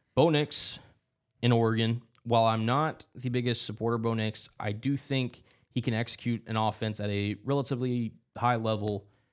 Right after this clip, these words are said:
here on the college football end. And Oregon's offensive line has allowed some of the fewest sack rate in college football. Uh, Bucky Irving's a really solid running back for Nix, and I think their defense is, while I don't think it's quite the level of Washington's,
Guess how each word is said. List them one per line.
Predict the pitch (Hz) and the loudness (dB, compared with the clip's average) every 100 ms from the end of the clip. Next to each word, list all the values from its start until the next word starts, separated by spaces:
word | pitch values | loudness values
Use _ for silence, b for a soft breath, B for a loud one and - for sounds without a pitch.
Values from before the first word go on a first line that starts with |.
| _ | _
here | 120 | 0
on | 113 | 0
the | 98 | 2
college | 113 98 | 0 0
football | 110 107 104 | -2 -2 -2
end. | 107 107 - | -2 -4 -2
And | 104 101 101 95 - | -2 0 -2 -6 -4
Oregon's | 123 135 127 113 | -2 0 0 -2
offensive | 104 110 104 104 | -4 -4 -6 -2
line | 107 147 180 175 _ - | 0 2 0 -6 _ -2
has | 117 107 | 0 0
allowed | 107 107 107 110 110 | 0 2 2 2 -2
some | - 113 | -4 -4
of | |
the | 104 | -4
fewest | - 120 107 | -2 -2 -2
sack | - 110 - | -2 -4 -2
rate | 113 110 - _ _ | 0 0 -4 _ _
in | 120 117 | -2 -2
college | 110 107 - | -2 -4 -2
football. | 160 156 151 151 b b b b | -2 0 0 0 b b b b
Uh, | - 107 | 0 0
Bucky | - 127 120 113 | 2 -2 0 0
Irving's | 123 127 113 | 2 0 0
a | 107 | -2
really | 107 | -2
solid | 101 104 101 | -2 -4 -2
running | 127 139 131 | 0 0 2
back | 127 120 - - | 0 -2 -10 -8
for | 131 131 | -2 2
Nix, | 127 131 - - - | 2 2 -2 -8 -2
and | 117 | 0
I | 117 | 0
think | 135 113 | 0 -2
their | 110 | 0
defense | 113 117 - 110 107 - - - | 0 0 0 0 -2 -8 -12 -4
is, | 127 117 110 110 | 2 2 2 0
while | 110 123 | 0 2
I | 123 | 0
don't | 143 | -2
think | 139 | -2
it's | 120 - | -4 -6
quite | - 123 | -4 -4
the | 127 | -2
level | 120 113 101 | -2 0 -4
of | 107 | -8
Washington's, | 90 110 - 135 160 160 180 - | -6 -4 -4 -6 -4 -2 -4 -8